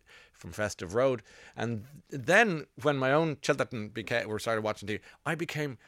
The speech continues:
obsessed, and still am a big fan of SpongeBob SquarePants. I think he captures the essence of what's good and goofy about life. Brilliant. And we've all, we all know a Squidward. And we all know Mister Krabs, money, money, money, money, money, money, money.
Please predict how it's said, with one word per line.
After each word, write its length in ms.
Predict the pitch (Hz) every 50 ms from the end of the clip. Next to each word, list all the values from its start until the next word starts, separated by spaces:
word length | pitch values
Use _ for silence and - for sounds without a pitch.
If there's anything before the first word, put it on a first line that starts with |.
| _ -
obsessed, 580 | - 147 - - - - - 202 202 190 - -
and 100 | - 165
still 300 | - - 294 302 285 240
am 180 | 208 202 190 165
a 60 | 135
big 180 | 123 143 -
fan 220 | - - 139 127 117
of 60 | 104
SpongeBob 500 | - - 127 120 113 - - 110 107 -
SquarePants. 480 | - - 117 107 98 - 101 87 85 -
I 120 | 101 123
think 240 | - 156 151 - - - - - - - _ _ _
he 140 | - 147 143
captures 460 | - - - 143 135 - - 131 110 -
the 120 | 117 113
essence 380 | 117 113 - - 117 107 - -
of 160 | 95 - -
what's 180 | 104 95 -
good 400 | - _ - 117 110 98 95 - - -
and 280 | 98 95 87 85 90 - _ -
goofy 400 | 117 107 98 - - 95 76 85
about 340 | 85 101 95 90 90 82
life. 400 | - 92 87 90 87 - - - _ - - - - _ _ -
Brilliant. 420 | 143 165 165 139 101 82 - - _ - - - - - -
And 100 | 135 147
we've 140 | 139 135 170
all, 220 | 180 185 185 165
we 140 | 151 143 156
all 120 | 175 180
know 160 | 180 160 143
a 40 | 123
Squidward. 440 | - - - 123 110 104 110 104 - - _ _ - - - - _
And 120 | - 127 120
we 80 | 123
all 100 | 139 151
know 160 | 151 139 123 113
Mister 240 | 107 95 - -
Krabs, 340 | - - 101 101 101 87 - -
money, 180 | 101 101 92
money, 160 | 85 82 87
money, 160 | 76 78 82 80
money, 160 | 82 87 90
money, 160 | 85 85 82
money, 160 | 80 85 87
money. 140 | 80 80 85